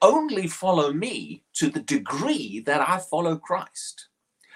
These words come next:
Now, remember, how do you follow Christ? You follow his word. You follow what he taught. So when, when, when Paul said, "Yeah, be followers of me, even as I follow,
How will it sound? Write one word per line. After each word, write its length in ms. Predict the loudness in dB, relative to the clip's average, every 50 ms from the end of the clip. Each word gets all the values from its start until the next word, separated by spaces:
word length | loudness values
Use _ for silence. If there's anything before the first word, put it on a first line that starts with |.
| -20 -12 -2
Now, 160 | 4 6 8 8
remember, 340 | 8 6 6 4 4 2
how 200 | 0 2 2 2
do 80 | 2 2
you 120 | 0 -4 -4
follow 300 | 2 2 2 2 2 -4
Christ? 420 | -8 -10 -10 -10 -10 -12 -14 -12
You 80 | -12 -12
follow 400 | -10 -8 -6 -6 -4 -4 -6 -8
his 260 | -10 -14 -14 -14 -12
word. 440 | -8 -6 -6 -6 -6 -10 -18 _ _
You 80 | -20 -18
follow 280 | -12 -10 -8 -8 -8
what 180 | -8 -10 -10 -10
he 80 | -12 -16
taught. 560 | -18 -20 -18 -18 -20 -20 -20 _ _ -20 -20 _ _ _ _ _ _ -20 -20 -20 -10
So 240 | 0 4 4 4 4 2 _ -4
when, 240 | -2 0 0 -2 -4 -4
when, 160 | -2 -2 -2 0
when 360 | -2 -4 -4 -4 -6 -8 -4
Paul 180 | -4 -4 -4 -4
said, 260 | -4 -6 -6 -6 -6
"Yeah, 120 | -8 -8 -8
be 120 | -12 -16
followers 420 | -8 -2 -2 -2 0 -2 -6 -6 -6
of 140 | -10 -10 -10
me, 100 | -20 -18
even 220 | -18 -14 -8 -8
as 120 | -6 -4
I 140 | -4 -6 -6 -6 -6
follow, 280 | -6 -4 -2 -4 -4